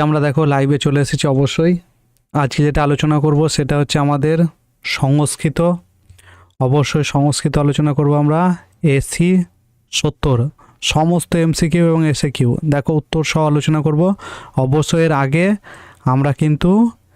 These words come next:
এসি সিক্সটি সিক্স আর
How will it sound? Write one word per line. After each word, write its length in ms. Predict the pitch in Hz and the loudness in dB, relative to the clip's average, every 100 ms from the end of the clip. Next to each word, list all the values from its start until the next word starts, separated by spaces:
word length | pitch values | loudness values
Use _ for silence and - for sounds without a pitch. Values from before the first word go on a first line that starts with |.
| _ _ _ _ _ _ 160 | _ _ _ _ _ _ -2
এসি 420 | 143 139 - 170 156 - | 0 0 0 0 0 0
সিক্সটি 400 | 143 - - 156 - | -2 -2 -2 0 0
সিক্স 300 | 180 165 - - - - - - 139 | 0 -2 -4 -10 -12 -18 -12 -2 0
আর 100 | 156 | 2